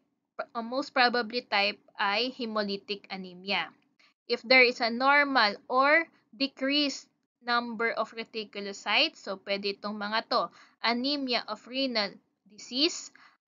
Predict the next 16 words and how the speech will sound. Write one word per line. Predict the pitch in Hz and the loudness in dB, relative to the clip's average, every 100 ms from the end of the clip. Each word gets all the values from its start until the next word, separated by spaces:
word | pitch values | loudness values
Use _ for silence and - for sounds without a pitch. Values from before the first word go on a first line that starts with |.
| 240 | 0
aplastic | 233 - 254 294 311 - 262 - | 0 -2 2 2 2 -2 -2 -2
anemia. | 220 214 208 208 220 | -6 -4 -4 -2 0
Ano | 247 269 | -2 -4
ulit | 262 269 | -2 -2
ang | 262 - | -2 -6
ibig | 247 254 | -8 -8
sabihin | - 247 247 | -4 -2 -2
ng | - | -4
aplastic | 240 254 233 - 247 - | -4 0 0 0 -6 -4
anemia? | 240 240 240 254 277 - - | -4 -4 2 4 4 0 2
Absence | 226 240 220 - 240 240 - | 4 4 2 0 0 0 -6
of | - 226 254 311 - | 0 6 8 8 4
production | 226 196 202 - - 240 202 | -6 -2 -2 -2 -8 -8 -8
of | 170 - | -12 -8
cells. | - 277 233 175 - - _ _ _ _ | 0 2 2 -2 -12 -18 _ _ _ _
Okay? | - 240 | -8 -8